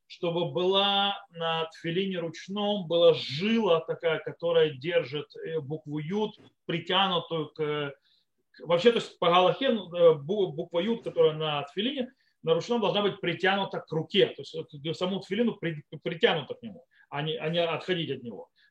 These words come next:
Поэтому есть те, которые на жиле притягивают, есть такая жила, это ещё один гидур.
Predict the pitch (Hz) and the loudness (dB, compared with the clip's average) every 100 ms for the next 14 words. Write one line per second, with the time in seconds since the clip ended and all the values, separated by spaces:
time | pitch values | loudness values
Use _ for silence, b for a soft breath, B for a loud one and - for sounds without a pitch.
0 | - 175 208 208 214 226 214 208 202 285 | 0 2 2 0 0 0 0 -2 -4 0
1 | 220 196 170 135 214 269 226 196 185 - | 2 2 0 0 0 2 0 0 -2 2
2 | 226 170 151 143 - 165 160 135 190 254 | 2 2 -6 -10 -4 4 4 4 -2 -2
3 | 208 247 233 175 190 185 233 196 151 139 | -2 -4 -8 -6 -4 0 0 0 -4 -8